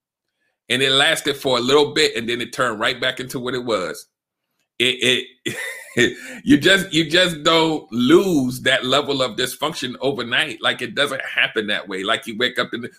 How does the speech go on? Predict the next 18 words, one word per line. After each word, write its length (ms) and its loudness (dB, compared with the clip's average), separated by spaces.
when 160 2
we 120 4
wake 100 0
up 180 4
tomorrow, 560 2
we 180 4
just 220 0
gonna 200 -2
reset. 440 2
You 140 2
didn't 160 4
even 180 0
talk 220 0
about 300 2
it. 60 -16
We 100 0
just 180 0
resetting, 560 0